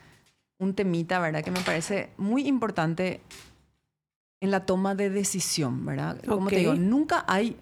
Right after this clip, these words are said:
Speaker 1: nunca hay un momento ideal, María, ¿verdad? Para terminar. No hay momento ideal para terminar una relación. ¿Cuál es? Decime, ¿el domingo, el lunes?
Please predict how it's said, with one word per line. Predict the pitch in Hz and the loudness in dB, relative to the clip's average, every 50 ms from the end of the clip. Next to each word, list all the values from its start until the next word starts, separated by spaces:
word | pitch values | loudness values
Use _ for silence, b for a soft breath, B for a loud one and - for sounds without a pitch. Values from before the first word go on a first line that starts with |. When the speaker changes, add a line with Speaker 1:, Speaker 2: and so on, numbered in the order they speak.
| - | -6
Speaker 1:
nunca | - 208 226 254 - 294 | -2 -2 0 0 0 0
hay | 226 196 202 | 2 2 2
un | 208 | 2
momento | 214 220 214 202 175 175 175 175 208 | 2 2 2 2 2 0 0 0 0
ideal, | 208 190 185 196 175 165 165 170 170 | 0 0 0 2 2 2 2 2 2
María, | 165 156 143 147 147 147 143 | 2 2 2 2 0 0 0
¿verdad? | 143 147 147 160 202 226 - B B B B B B B B B B _ | 0 0 0 0 0 -2 -4 B B B B B B B B B B _
Para | - 180 175 170 | -2 -2 -2 0
terminar. | 175 190 185 190 185 170 165 160 156 156 | 0 0 0 0 2 2 2 2 0 0
No | 160 170 214 | 0 0 0
hay | 277 370 349 | 0 2 2
momento | 247 196 175 160 160 151 165 | 2 2 2 2 2 2 0
ideal | 160 160 156 | 0 0 0
para | 156 170 165 | 0 0 -2
terminar | 165 175 170 170 160 156 | 0 -2 0 0 0 0
una | 160 165 156 | 0 0 -2
relación. | 165 165 170 165 160 - 151 147 147 151 | -2 -2 -2 -2 -2 -2 -2 -2 -2 -2
¿Cuál | 165 208 214 196 160 | 0 0 0 2 0
es? | 143 143 143 - | -2 -2 -4 -4
Decime, | - 165 - 180 175 170 | -6 -4 -4 -4 -6 -6
¿el | 165 | -6
domingo, | 165 170 165 175 185 190 196 196 185 175 | -6 -4 -4 -2 -2 -2 -2 0 0 0
el | 175 170 170 170 | 0 0 0 2
lunes? | 175 185 190 190 180 180 180 175 175 170 - | 2 2 2 2 2 0 0 0 -2 -4 -8